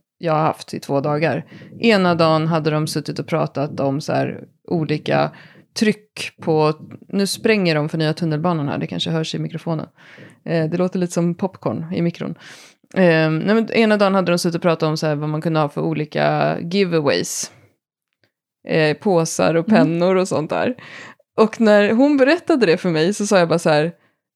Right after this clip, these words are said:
Speaker 1: "Gud, det där är min dröm.
Speaker 2: Ja.
Speaker 1: Tänk att ha ett så här jobb där man får åka på en tråkig konferens."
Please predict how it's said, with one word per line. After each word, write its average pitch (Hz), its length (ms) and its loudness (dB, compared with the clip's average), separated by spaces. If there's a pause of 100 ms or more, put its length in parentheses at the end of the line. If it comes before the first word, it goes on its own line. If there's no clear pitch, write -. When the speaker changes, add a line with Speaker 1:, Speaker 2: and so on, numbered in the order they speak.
(140)
Speaker 1:
"Gud, 208 200 6
det 185 100 4
där 196 140 6
är 190 60 6
min 175 240 4
dröm. 175 420 4
Speaker 2:
Ja. 170 80 0 (200)
Speaker 1:
Tänk 240 220 4
att 226 60 6
ha 220 100 6
ett 208 80 -4
så 208 80 2
här 185 60 6
jobb 202 500 4 (100)
där 214 80 2
man 190 140 4
får 190 120 0
åka 180 160 2
på 185 100 0
en 180 120 4
tråkig 202 600 4
konferens." 196 1000 2